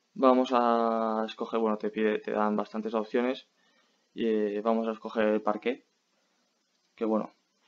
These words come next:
eh, lo tienen bastantes casas. Eh, la iluminación, bueno, esto yo creo que ya es algo, el tipo de iluminación es algo que todo el mundo debería tener, que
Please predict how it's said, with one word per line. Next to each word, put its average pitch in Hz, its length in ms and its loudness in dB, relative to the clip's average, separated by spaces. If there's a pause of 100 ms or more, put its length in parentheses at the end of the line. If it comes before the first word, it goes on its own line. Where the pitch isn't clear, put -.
(140)
eh, 104 300 2
lo 104 100 0
tienen 110 200 0
bastantes 107 380 -6
casas. 120 400 -8 (1200)
Eh, 123 180 6
la 117 100 6
iluminación, 143 880 6 (300)
bueno, 117 240 2
esto 123 180 2
yo 120 140 4
creo 123 140 2
que 123 100 2
ya 123 200 6
es 120 140 -2
algo, 117 540 4
el 107 100 -8
tipo 113 220 -2
de 113 80 4
iluminación 110 480 -2
es 110 120 -6
algo 107 440 0 (580)
que 120 120 0
todo 117 120 4
el 117 60 4
mundo 117 200 2
debería 117 320 6
tener, 117 260 2
que 113 340 -2